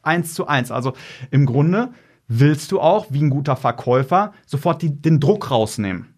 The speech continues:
Na, also wenn dann so ein schmieriger Verkäufer da ist und man weiß, der will einem nur was verkaufen,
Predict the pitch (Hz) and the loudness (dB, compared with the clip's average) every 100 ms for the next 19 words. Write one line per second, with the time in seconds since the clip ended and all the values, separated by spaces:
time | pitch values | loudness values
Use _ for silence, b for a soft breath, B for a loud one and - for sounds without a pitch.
0 | _ _ _ _ _ - 131 143 160 127 | _ _ _ _ _ -10 -4 -2 -2 -2
1 | 120 170 160 151 147 - 165 175 156 143 | -2 2 2 0 -2 0 2 2 2 0
2 | 127 180 208 202 185 180 208 202 143 131 | -2 0 0 2 0 2 0 -2 -2 2
3 | 143 139 110 131 151 123 127 131 127 123 | 2 2 0 0 2 2 2 4 2 0
4 | - 110 147 151 156 156 151 | -4 -6 -4 -2 -2 -4 -8